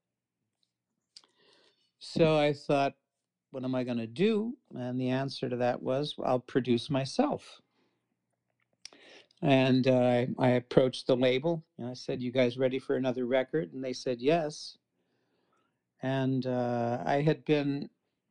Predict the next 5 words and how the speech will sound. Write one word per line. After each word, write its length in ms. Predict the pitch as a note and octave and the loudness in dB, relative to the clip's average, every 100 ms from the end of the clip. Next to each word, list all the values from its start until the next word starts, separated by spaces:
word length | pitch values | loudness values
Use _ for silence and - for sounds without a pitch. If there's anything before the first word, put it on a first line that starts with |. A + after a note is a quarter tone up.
| _ _ _ _ - - - - | _ _ _ _ -16 -12 -10 -2
uh, 260 | C#3 B2+ B2+ - - | 2 2 2 -2 -2
producing 500 | - E3 F#3+ - D3+ | 4 4 4 2 2
guitar 340 | B2+ - F#3 A3+ | 0 0 0 0
players 520 | - A#2 A2 C3+ - | -2 -6 -6 -12 -12
and, 320 | B2 A#2 A#2+ | -8 -8 -8